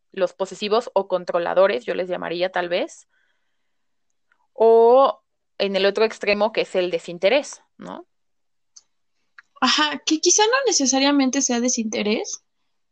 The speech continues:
Speaker 1: Ajá,
Speaker 2: pero
Speaker 1: en
Speaker 2: pero puede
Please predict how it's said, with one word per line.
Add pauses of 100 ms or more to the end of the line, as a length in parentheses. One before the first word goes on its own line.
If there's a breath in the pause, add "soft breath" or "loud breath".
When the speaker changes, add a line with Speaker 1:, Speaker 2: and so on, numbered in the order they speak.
(320 loud breath)
Speaker 1:
Ajá,
Speaker 2:
pero
Speaker 1:
en (920)
Speaker 2:
pero
puede